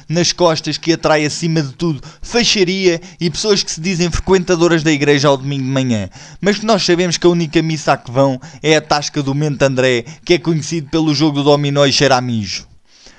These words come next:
Podem contestar, "Ah, mas isso é dar-lhes razão e dizer o que eles dizem." É, é, de certa maneira. É algo como, "Não podes vencer, junta-te a eles, mas que posso eu fazer?" Um problema de cada vez, não é?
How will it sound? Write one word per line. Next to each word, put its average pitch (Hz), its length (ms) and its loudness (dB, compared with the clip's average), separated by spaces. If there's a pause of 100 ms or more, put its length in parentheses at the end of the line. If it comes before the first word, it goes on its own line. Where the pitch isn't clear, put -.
(240)
Podem 190 300 0
contestar, 160 600 0 (220)
"Ah, 277 320 -2 (180)
mas 214 160 0
isso 240 200 -2
é 226 80 4
dar-lhes 220 360 0
razão 190 460 0
e 185 80 -2
dizer 180 260 2
o 175 60 0
que 190 120 -2
eles 175 200 0
dizem." 120 400 -4 (340)
É, 220 380 2 (160)
é, 160 300 0 (200)
de - 60 -8
certa 156 300 2
maneira. 160 520 2 (160)
É 127 120 4
algo 143 180 2
como, 151 320 0 (160)
"Não 135 160 2
podes 147 260 0
vencer, 151 320 -2
junta-te 151 420 0
a - 20 4
eles, 147 360 4 (200)
mas 135 160 0
que - 80 -8
posso 147 200 2
eu 143 80 0
fazer?" 120 440 0 (200)
Um 170 140 -2
problema 190 440 2
de - 100 -12
cada 202 240 2
vez, 180 280 2
não 123 160 0
é? 107 200 -2